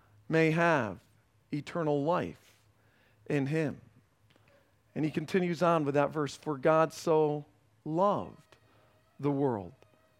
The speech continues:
that he gave his one and only Son, that whoever believes in him shall not perish, but have everlasting life." And Jesus continues with Nicodemus, and he tells him, "For God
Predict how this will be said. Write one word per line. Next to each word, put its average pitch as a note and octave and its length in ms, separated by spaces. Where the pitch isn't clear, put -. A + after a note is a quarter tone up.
that D#3 160
he D#3 60
gave D#3 260
his C3+ 180
one D#3 300
and C3 160
only D3 240
Son, D3 340
that C3+ 160
whoever E3 320
believes D#3 400
in C3 120
him A2 340
shall - 260
not C#3 240
perish, - 800
but C3 140
have C3+ 180
everlasting B2 680
life." A#2+ 440
And D3 120
Jesus D3+ 280
continues F3 540
with C#3+ 140
Nicodemus, C3+ 600
and C3+ 80
he C3 80
tells D3 280
him, B2+ 120
"For D3+ 160
God D#3 560